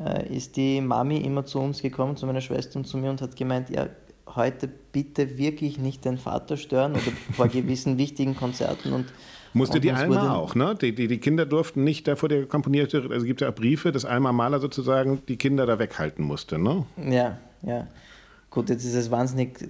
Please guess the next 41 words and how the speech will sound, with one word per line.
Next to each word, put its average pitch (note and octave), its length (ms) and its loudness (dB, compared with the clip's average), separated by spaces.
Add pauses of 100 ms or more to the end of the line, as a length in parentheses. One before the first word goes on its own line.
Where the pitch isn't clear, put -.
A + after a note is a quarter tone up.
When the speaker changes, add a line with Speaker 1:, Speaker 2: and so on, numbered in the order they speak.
Speaker 1:
noch B2 200 -6
dazu - 280 -10
irgendwie A#2+ 200 -2
komisch B2+ 420 -2
geworden, A#2+ 360 0
dass A#2+ 140 -2
jetzt B2 240 -6
die C3 360 -2 (400)
Familie B2+ 400 2
Jack B2+ 240 0
Navorian B2+ 440 2
mit B2 140 -6
der B2 80 -6
Familie B2+ 380 0
von D3+ 260 6
Mahler, C3 380 2 (340)
äh, - 80 -2
verglichen - 580 2
wird. D3 200 6
Das, C3+ 240 2
das C#3+ 280 6
will D#3+ 140 8
ich E3 160 6
gar C3+ 160 8
nicht D#3 240 2
in C#3 120 2
den, C#3 180 2
in C#3 160 -2
den C#3+ 120 0
Raum C#3+ 280 2
stellen. D3+ 200 0
Aber D3 180 2
ja, E3+ 180 4
ich C#3 160 0
mein, C#3 200 2 (200)
bei, C#3 280 4
ich C3+ 160 -6
glaube, C#3 320 2
bei, C3+ 440 2
bei B2+ 200 2
allen, D3+ 440 0